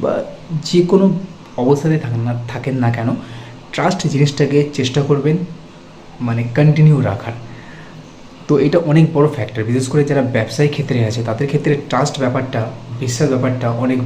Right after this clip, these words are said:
বড়োভাবে কাজ করে। তো এর উপরে ডিপেন্ড করে তার বিজনেসটা কত গ্রো করছে বা কত ডাউন হচ্ছে, এই ট্রাস্টের ওপরই বিশ্বাস করে। যেমন যারা গ্রাহক, ওরা যখন কোনো একটা সার্ভিস পাচ্ছে এবং সেই সার্ভিসের প্রতি যখন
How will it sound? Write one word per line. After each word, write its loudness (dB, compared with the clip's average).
বড়োভাবে 2
কাজ -2
করে। -6
তো 2
এর 6
উপরে 4
ডিপেন্ড 2
করে 4
তার -2
বিজনেসটা -6
কত -2
গ্রো 2
করছে 0
বা 2
কত 0
ডাউন 0
হচ্ছে, 4
এই 0
ট্রাস্টের -2
ওপরই 4
বিশ্বাস -2
করে। -10
যেমন 4
যারা 2
গ্রাহক, -2
ওরা -2
যখন -6
কোনো -2
একটা -2
সার্ভিস -4
পাচ্ছে -2
এবং 0
সেই 0
সার্ভিসের 0
প্রতি 2
যখন 4